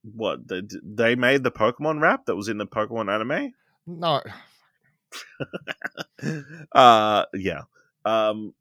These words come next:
Speaker 1: I mean, yeah, it, it, it was a feel-good story. Like, it made everybody involved look really good. Um,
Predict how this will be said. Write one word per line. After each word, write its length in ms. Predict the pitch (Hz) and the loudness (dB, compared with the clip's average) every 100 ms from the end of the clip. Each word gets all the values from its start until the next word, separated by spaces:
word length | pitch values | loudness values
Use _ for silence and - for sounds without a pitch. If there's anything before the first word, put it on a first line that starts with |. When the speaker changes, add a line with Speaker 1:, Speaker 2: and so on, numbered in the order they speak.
| _ _ _ - | _ _ _ -4
Speaker 1:
I 80 | 165 | 0
mean, 300 | 180 170 143 | 4 2 4
yeah, 180 | 127 101 - | 2 2 -2
it, 160 | 127 | -2
it, 180 | 147 151 | 2 2
it 140 | 117 135 | 2 0
was 140 | 113 | -2
a 40 | |
feel-good 380 | 104 131 107 104 | -2 -4 -4 -8
story. 420 | - 98 95 98 95 | -4 -2 -2 -4 -8
Like, 200 | 90 87 _ _ _ | -10 -10 _ _ _
it 160 | - 98 - _ - | -14 -14 -14 _ -12
made 300 | 110 117 113 110 | -4 -2 -2 -4
everybody 540 | 104 90 98 90 90 | -4 -2 -2 -2 -6
involved 440 | - 98 90 87 80 | -12 -8 -4 -4 -6
look 140 | 87 - | -14 -10
really 240 | 87 87 | -8 -8
good. 240 | 87 85 - _ _ _ _ - | -8 -12 -14 _ _ _ _ -14
Um, 640 | 85 80 82 80 87 60 | -12 -12 -12 -14 -16 -18